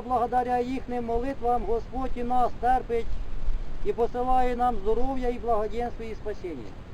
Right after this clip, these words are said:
Тому задача кожного із нас, християнина православного, возносити молитви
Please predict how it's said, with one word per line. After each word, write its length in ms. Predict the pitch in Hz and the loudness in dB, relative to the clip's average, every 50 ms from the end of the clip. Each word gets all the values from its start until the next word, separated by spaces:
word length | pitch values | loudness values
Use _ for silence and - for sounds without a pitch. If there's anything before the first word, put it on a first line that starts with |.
| - - - - - - - - - - - - - - - - - - - - - - - - - - - - - - | -12 -10 -10 -10 -6 -4 -4 -4 -4 -6 -10 -10 -10 -8 -6 -8 -8 -8 -8 -10 -10 -12 -12 -12 -12 -12 -12 -10 -6 -2
Тому 540 | 196 233 247 247 285 294 294 294 285 269 220 - - - - 135 135 - | 0 0 0 0 0 0 2 2 0 0 -2 -4 -6 -10 -10 -8 -2 0
задача 540 | 226 247 233 240 277 285 277 269 262 262 254 | 0 0 2 2 2 2 2 0 -2 -4 -4
кожного 420 | - 277 277 262 - 247 254 254 254 | -4 -4 -4 -4 -4 -6 -6 -6 -6
із 200 | 254 247 233 233 | -6 -6 -6 -4
нас, 300 | 254 269 269 269 254 247 - - | -2 -2 0 0 0 0 0 0
християнина 720 | 233 233 233 - - 240 240 247 247 247 240 233 226 220 | 2 2 2 0 0 0 2 2 4 4 4 4 4 4
православного, 680 | 214 208 214 214 208 208 - - 202 196 190 - - - - - - - - - - - - - - - - - - - - - - - - - - - - | 6 6 4 4 4 2 2 2 2 0 0 0 -2 0 0 0 0 0 0 2 2 4 4 6 4 4 2 2 2 2 2 0 0 -4 -10 -8 -6 -4 -2
возносити 720 | 156 226 247 240 - 262 285 294 277 - 277 262 277 269 262 | 0 0 2 2 4 4 6 6 6 6 4 2 2 0 0
молитви 760 | 254 262 262 262 254 277 294 285 - - 254 254 247 226 | 0 0 0 0 2 4 4 4 6 6 4 4 4 2